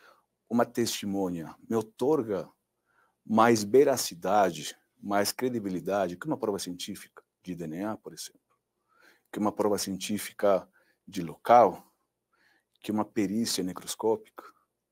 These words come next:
Não. Tanto assim que a lei fala o seguinte, que a prova testemunhal, ela será utilizada no processo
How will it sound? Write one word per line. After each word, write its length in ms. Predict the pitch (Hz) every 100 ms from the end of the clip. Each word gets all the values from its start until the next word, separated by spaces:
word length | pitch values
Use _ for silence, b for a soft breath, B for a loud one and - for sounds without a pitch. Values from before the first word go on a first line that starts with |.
| _ _ _ _ _
Não. 360 | 98 98 95 95 - _ _ _ _ _ _ _ _ _ _ _
Tanto 280 | 131 165 127
assim 440 | 110 - 120 95
que 180 | - -
a 60 | 104
lei 240 | 98 120
fala 240 | 113 110 120
o 40 |
seguinte, 600 | - 139 110 92 - - _ _ _ _
que 80 | -
a 60 | 104
prova 260 | - 127
testemunhal, 880 | 120 139 - 135 113 95 95 98 82 -
ela 180 | 92
será 220 | 87 - 101
utilizada 560 | 95 139 123 98 98
no 100 | 90
processo 680 | - 87 - 110 101 -